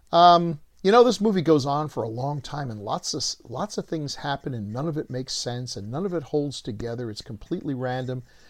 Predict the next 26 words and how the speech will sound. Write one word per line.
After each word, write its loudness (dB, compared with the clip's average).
And -8
just -4
when -4
you -4
think, -6
"Oh, -4
God, -2
this -10
mess -6
is -6
over," -2
you -6
might -6
get -2
a 0
little 0
voice -6
in -10
your -10
head -6
saying, -6
"You -6
know, 0
I 0
know -2
they, 0